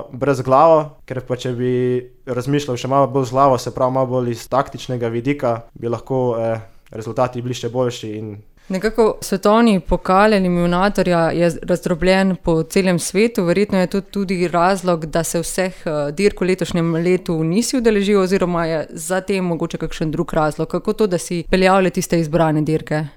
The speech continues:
Speaker 1: Ja, tako je. Ta eliminator se je razširil kar po celem svetu, bi lahko rekel, da so sedaj dirke. In pač v začetku leta sem dobil nek budget denarja in pol sem si sam izbral tiste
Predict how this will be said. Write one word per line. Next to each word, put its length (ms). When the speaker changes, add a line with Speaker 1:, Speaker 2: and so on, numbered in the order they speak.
Speaker 1:
Ja, 120
tako 340
je. 240
Ta 320
eliminator 560
se 120
je 60
razširil 480
kar 220
po 80
celem 300
svetu, 300
bi 100
lahko 220
rekel, 240
da 60
so 140
sedaj 320
dirke. 420
In 400
pač 120
v 100
začetku 320
leta 440
sem 220
dobil 280
nek 380
budget 560
denarja 540
in 140
pol 160
sem 160
si 360
sam 280
izbral 480
tiste 460